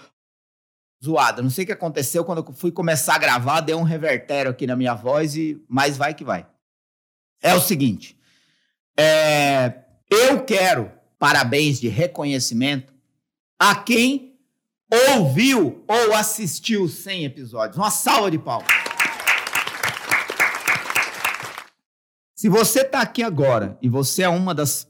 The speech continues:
poucas pessoas que assistiram ou ouviram os cem episódios do M R cast,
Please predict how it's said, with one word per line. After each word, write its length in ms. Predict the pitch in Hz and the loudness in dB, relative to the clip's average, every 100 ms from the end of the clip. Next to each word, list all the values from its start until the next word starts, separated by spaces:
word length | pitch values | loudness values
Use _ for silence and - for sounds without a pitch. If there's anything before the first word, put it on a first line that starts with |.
| - | 0
poucas 560 | 214 180 135 107 101 | 2 2 0 -8 -14
pessoas 760 | - 127 - - 101 85 - _ _ | -8 -6 -4 -4 -4 -6 -12 _ _
que 320 | 120 113 - | 0 0 0
assistiram 920 | 117 123 - 123 - - 208 220 202 - | -2 -2 -4 -6 -6 -4 -2 -2 -4 -4
ou 300 | 160 165 165 | 0 0 0
ouviram 720 | 175 170 139 104 117 107 - - _ _ _ | -2 2 2 0 0 0 -4 -12 _ _ _
os 420 | 156 156 - - - _ _ | 2 2 2 -4 -8 _ _
cem 760 | - - 233 233 165 104 - - | -8 -2 4 4 4 2 -4 -6
episódios 880 | 127 135 123 135 120 101 101 - _ _ | -4 -2 -2 0 0 -2 -10 -18 _ _
do 140 | 135 | -2
M 160 | 127 131 | 0 2
R 160 | 123 | 0
cast, 500 | - 123 117 - _ | -2 -2 -2 -6 _